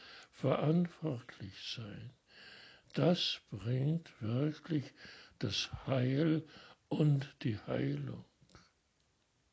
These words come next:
Wenn wir das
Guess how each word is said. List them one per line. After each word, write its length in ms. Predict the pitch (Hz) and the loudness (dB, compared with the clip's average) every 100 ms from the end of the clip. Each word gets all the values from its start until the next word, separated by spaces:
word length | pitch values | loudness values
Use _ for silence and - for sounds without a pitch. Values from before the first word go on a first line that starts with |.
| - _ - - - - - _ | -20 _ -20 -20 -20 -20 -20 _
Wenn 360 | 135 139 143 135 | 2 4 6 8
wir 480 | 143 131 131 113 - _ _ _ _ | 10 10 6 4 -2 _ _ _ _
das 580 | - 196 240 - - - | 6 6 6 2 0 -2